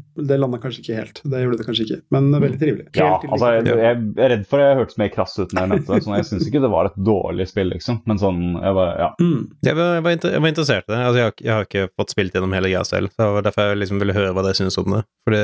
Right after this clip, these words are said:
Speaker 2: jeg var sånn usikker på om sånn type sånn, er det, er det et helsomt spill, eller var det et spill som sånn lot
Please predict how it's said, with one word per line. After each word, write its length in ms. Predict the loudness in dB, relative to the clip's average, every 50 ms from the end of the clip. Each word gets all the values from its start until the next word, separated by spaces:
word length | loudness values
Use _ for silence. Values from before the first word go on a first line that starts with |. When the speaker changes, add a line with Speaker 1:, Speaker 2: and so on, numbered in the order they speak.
| 0 -2
Speaker 2:
jeg 720 | -4 _ _ _ _ _ _ _ _ _ _ _ _ 0
var 80 | 2 2
sånn 160 | 2 2 2
usikker 300 | 0 0 0 -2 -2 -2
på 80 | -2 -2
om 60 | 0
sånn 140 | 0 -2 0 -2
type 160 | 0 0 0
sånn, 160 | 0 0 -2
er 200 | -2 -2 -2 -2 -2
det, 640 | -2 -2 0 0 0 0 0 0 0 -2 -2 -4 -8 _ _ _ _ _ -4 -2
er 80 | 0
det 100 | 0 0 0
et 60 | 0
helsomt 240 | -2 0 -2 -4 -2
spill, 300 | 0 0 0 0 0 0
eller 180 | 0 0 0 2
var 200 | 2 0 0 0
det 80 | -2
et 80 | -4 -4
spill 160 | -2 -2 -2 0
som 160 | -2 -2 -2
sånn 320 | 0 0 0 0 0 0
lot 260 | 2 0 0 -2 -4